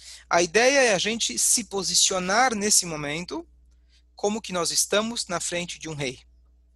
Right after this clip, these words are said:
As pessoas perguntam, "Rabino, pode rezar de chinelo? Pode rezar de bermuda? E de pijama?" Então, sem entrar agora nos meandros, detalhes da Halakha, a regra básica é o seguinte. Você vai pra uma reunião de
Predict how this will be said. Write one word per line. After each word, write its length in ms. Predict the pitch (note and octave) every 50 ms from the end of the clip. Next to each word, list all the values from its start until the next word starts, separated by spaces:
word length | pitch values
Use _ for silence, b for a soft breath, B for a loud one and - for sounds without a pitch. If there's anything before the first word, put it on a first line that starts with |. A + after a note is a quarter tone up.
| _ _ _ _ _ _ _ _
As 120 | - - -
pessoas 340 | - F3 - - A#3 A3 -
perguntam, 480 | - G3+ F3+ E3+ F3+ F3 D#3+ D#3 D3+
"Rabino, 320 | C#3 D#3+ E3+ G#3 A#3+ A3+ G3+
pode 220 | - A#3 B3 A3
rezar 240 | G#3 F#3+ E3+ F3 D#3+
de 80 | D3
chinelo? 500 | - - D3+ D3+ E3 F3 E3 C#3 B2 - _ _ _ _ _ _ _ _ _ _ _ _ _ _
Pode 220 | - C4 D4 G#3
rezar 220 | F#3 D#3+ E3+ D#3
de 100 | D3+ D3
bermuda? 500 | C#3 C#3 C3+ C#3+ E3+ G3 F#3 C#3+ C3 A#2 - _ _ _ _ _ _ _ _ _ _ _ _ _
E 80 | - A3+
de 100 | G#3 B3+
pijama?" 540 | A3 A#3+ G3+ D#3+ F3+ D#3+ D3 C3 A#2+ B2 _ _ _ _ _ _ _ _ _ _ b b b b b b b b b _
Então, 320 | - - B3 B3+ B3+ A#3+ - - _ _ _ _ _ _ _ _
sem 320 | - - - - C4+ C#4 C#4
entrar 220 | B3 - A#3 A3
agora 300 | G3+ F3+ F#3+ G3+ G3+ G3
nos 360 | F#3 E3+ D#3 - - - - -
meandros, 520 | F3 E3 E3 F3 F#3+ G#3 G3+ E3+ D#3 D3+ -
detalhes 440 | D3+ C#3+ - F3 F3+ F#3+ F3+ E3
da 80 | D#3 D#3
Halakha, 600 | D3 C#3+ C#3+ C#3 - G#3+ G#3+ F#3 F3 F#3 - - -
a 80 | -
regra 360 | E3 E3+ G#3 A3+ G#3+ A3 G3 F3+
básica 360 | E3 F#3+ G#3 G#3 F#3+ F#3+ F#3
é 20 |
o 40 | F3+
seguinte. 540 | - - D#3 D3+ C#3+ C3 B2+ - - - - _ b b b b b b b b b _ _ _ _
Você 280 | - G3+ G3 - E4+ E4+
vai 160 | D#4+ C#4+ C#4
pra 100 | C#4 C4+
uma 80 | B3 A3+
reunião 480 | G#3 A3 G#3+ G3+ G3+ G#3 A3+ B3 A#3
de 420 | G3 E3+ - G#3 G#3+ A3+ A3+ -